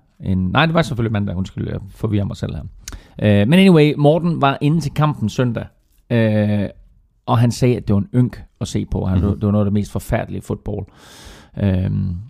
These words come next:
Speaker 1: og det vilde af det hele, det er, at, at vi har Morten placeret i New York, og jeg kan få ham ind til Jets-kampene i presseboksen, og jeg kan ikke få ham ind til Giants-kampene.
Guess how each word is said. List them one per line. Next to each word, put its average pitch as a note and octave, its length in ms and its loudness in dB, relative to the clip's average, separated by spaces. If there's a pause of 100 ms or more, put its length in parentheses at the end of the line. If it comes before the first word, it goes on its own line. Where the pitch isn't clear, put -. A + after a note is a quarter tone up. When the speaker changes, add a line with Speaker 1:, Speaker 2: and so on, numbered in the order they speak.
Speaker 1:
og G#2+ 100 0
det A2+ 120 4
vilde C3 160 4
af B2+ 60 4
det G#2+ 80 2
hele, A2+ 140 2
det A2+ 100 4
er, G#2+ 120 2
at, G2+ 160 -4
at G#2 180 -6
vi A2 60 -2
har G#2 120 2
Morten G#2 400 0 (240)
placeret A#2 300 0
i G#2 40 2
New G2+ 120 2
York, G2+ 240 0 (400)
og A#2+ 160 2
jeg A#2 100 0
kan A#2+ 120 -2
få - 180 0
ham G#2+ 140 0
ind B2+ 200 2 (100)
til G#2 200 -6
Jets-kampene A2+ 480 -2
i G#2+ 40 0
presseboksen, G#2 640 -4 (220)
og - 60 -4
jeg A2 80 0
kan B2 80 0
ikke A2 100 -4
få G#2+ 80 2
ham G2+ 100 2
ind G#2+ 80 0
til G2 120 -8
Giants-kampene. G#2+ 580 -4